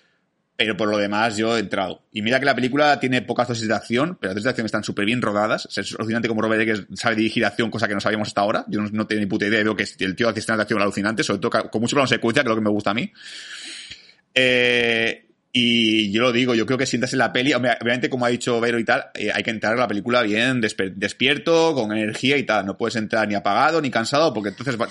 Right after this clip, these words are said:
vas a desconectar de la peli. Esa película, película para estar concentrado. Y para hacer una afirmación un poquito bestia, yo me atrevería a decir que esta película es el Gladiator del mundo de los vikingos.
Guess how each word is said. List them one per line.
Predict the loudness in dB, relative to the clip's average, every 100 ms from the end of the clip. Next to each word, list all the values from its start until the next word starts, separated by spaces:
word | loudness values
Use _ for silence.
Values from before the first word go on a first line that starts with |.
| -4
vas | -6
a |
desconectar | -4 -2 -2 -2
de |
la | -2
peli. | -6 -10 -14 _
Esa | -4 -2
película, | 0 0
película | 0 0
para |
estar | 0 -2
concentrado. | -4 -6 -6 -8 -12 -18 -18 -20 -20 _ _ _ _ _ 0
Y | 2 4 4 0 0
para | 0
hacer | 2
una | 0
afirmación | 2 2 2
un |
poquito | 0 0 0
bestia, | 0 0 -2 -2 -6 _ _ _ _
yo | -2
me | 0
atrevería | 2 2 2
a |
decir | 2 2 0 0
que | 0
esta | 0 0
película | -2 -2 0 2
es | 2
el | 0 0
Gladiator | 2 2 0 0
del | -2
mundo | -2 -2
de |
los | -2
vikingos. | -4 -8 -10